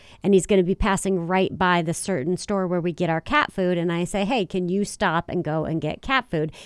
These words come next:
He gets really annoyed. But then the other day I told him, "Did you know that if you set your phone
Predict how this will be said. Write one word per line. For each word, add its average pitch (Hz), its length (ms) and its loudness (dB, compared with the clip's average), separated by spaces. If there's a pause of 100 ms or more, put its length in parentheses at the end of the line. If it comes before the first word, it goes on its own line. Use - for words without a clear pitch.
He 220 160 0
gets 196 300 2
really 190 600 2
annoyed. 180 600 2 (300)
But 196 340 2
then 202 300 6
the 190 100 6
other 185 160 2
day 302 180 6
I 226 80 4
told 208 280 -2
him, 202 160 2 (280)
"Did 233 160 -2
you 294 120 2
know 240 240 4
that 208 140 0
if 190 120 -2
you 190 100 0
set - 220 -2
your 156 140 -2
phone 185 600 2